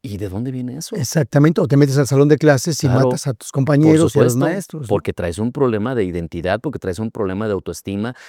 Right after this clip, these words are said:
Speaker 1: porque traes un problema psicoemocional que ni en casa detectaron ni, ni en las escuelas.
Speaker 2: Qué impresionante.
Speaker 1: No, es un
Speaker 2: No,
Speaker 1: rollo
Speaker 2: no, de verdad que
Speaker 1: tremendo.
Speaker 2: es muy alarmante
Speaker 1: Sí,
Speaker 2: y
Speaker 1: claro.
Speaker 2: muy preocupante porque como papás, ¿dónde estamos cuando ese tipo de cosas suceden?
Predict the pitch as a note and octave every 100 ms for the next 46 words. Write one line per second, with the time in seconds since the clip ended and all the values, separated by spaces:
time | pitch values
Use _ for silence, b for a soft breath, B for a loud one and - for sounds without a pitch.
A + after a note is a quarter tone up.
0 | B A2 F#2 F2 F#2+ A2 A2 F#2 G2 A2
1 | - F#2 F2 F2 G2 - G2 F2 F2 D#2+
2 | G#2 D3 D3 - G#2+ G2 G#2 C3+ F#2 D2
3 | E2 E2 D2 - C2+ - F2+ - _ _
4 | _ E3+ F3 D#3 B2+ C3+ C#3 C3+ B2+ C3
5 | B2+ F#2 - - - - D#3+ F3 F3 F3+
6 | E3+ A3+ A3+ F#3+ G3 F3+ D3+ D#3 D#3+ C#3+
7 | F#3+ G3 - A#3 D3+ C3+ D3 F3 F#3 D#3+
8 | C3+ D#3+ C#3 F3 D3 B2 C#3 C#3+ C#3 B2+
9 | C#3 E3+ E3+ - A3 D3 F#3 F3 - F#3
10 | F#3+ D3 - C#3+ C#3+ C3 D3 D#3 C#3+ D3+
11 | C3 A#2+ B2 D3+ B2+ A#2